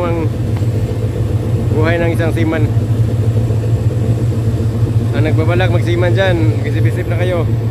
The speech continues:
Ganyan lang. Kanina may ginagawa kami sa makina guys. Akala namin bukas pa kami palisin, pero biglang nag-advise yung opisina. Akala namin makapahinga pa kami.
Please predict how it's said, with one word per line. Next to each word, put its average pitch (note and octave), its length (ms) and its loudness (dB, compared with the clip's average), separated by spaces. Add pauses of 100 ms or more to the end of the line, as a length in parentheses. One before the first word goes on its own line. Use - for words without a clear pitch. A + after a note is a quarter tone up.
(2500)
Ganyan - 240 -2
lang. E3 160 0 (1700)
Kanina F#3 240 0
may F3 80 0
ginagawa E3+ 480 0
kami F3+ 160 -2
sa E3+ 160 -2
makina F3 320 0
guys. F#3+ 240 0 (160)
Akala E3+ 240 0
namin E3+ 480 0
bukas D#3+ 240 -2
pa - 160 -2
kami E3+ 160 -2
palisin, E3+ 400 0
pero D#3+ 240 0
biglang E3 240 0
nag-advise E3 480 2
yung E3+ 160 2
opisina. E3+ 480 0 (960)
Akala E3 320 0
namin F3 240 2
makapahinga D#3+ 560 2
pa E3+ 80 2
kami. E3+ 240 0